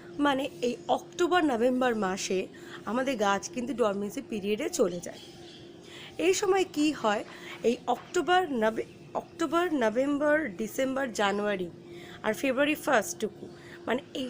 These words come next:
সাড়ে চার মাস আমাদের গাছ কিন্তু ডরমেন্সি পিরিয়ডে থাকে, মানে গাছ ঘুমোতে যায়। এই সময় গাছ কিন্তু শিকড় থেকে কোনো খাবার ইনটেক করে না।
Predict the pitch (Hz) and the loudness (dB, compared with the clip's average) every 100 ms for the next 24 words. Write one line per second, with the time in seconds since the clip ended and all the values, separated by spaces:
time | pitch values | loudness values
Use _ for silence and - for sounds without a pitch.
0 | 247 - 311 339 381 381 370 349 381 370 | -6 -2 2 2 4 2 4 4 4 2
1 | - 233 233 233 262 208 208 208 - 262 | -2 -2 -2 -4 -4 0 0 0 -4 -4
2 | 254 240 208 190 196 196 - 214 190 185 | -2 2 2 2 -2 -4 -4 -2 -2 -2
3 | - 269 - - - - - - - - | -2 -4 -10 -16 -18 -20 -20 -20 -12 0
4 | 247 214 220 269 247 262 262 233 202 - | 2 4 4 4 2 2 2 0 -4 -10
5 | - - - - 254 320 359 349 339 214 | -12 -18 -16 0 4 4 4 4 4 4
6 | 233 233 - 262 254 - 320 - 330 - | 2 0 -4 -4 -2 -2 -2 0 -2 0
7 | 311 294 269 269 247 240 262 - 269 254 | -2 0 0 0 0 2 2 0 -2 0
8 | 285 - - 214 202 180 | -2 -2 2 4 4 0